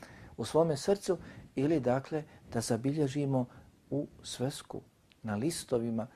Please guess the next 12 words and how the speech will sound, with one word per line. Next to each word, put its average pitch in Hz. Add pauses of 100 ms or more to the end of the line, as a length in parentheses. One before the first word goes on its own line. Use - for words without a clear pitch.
(120)
koji 120
će 117
biti 160
kod 123
nas, 147 (220)
pa 160
ćemo, 165
dakle, 135
s -
vremena 156
na 117
vrijeme 131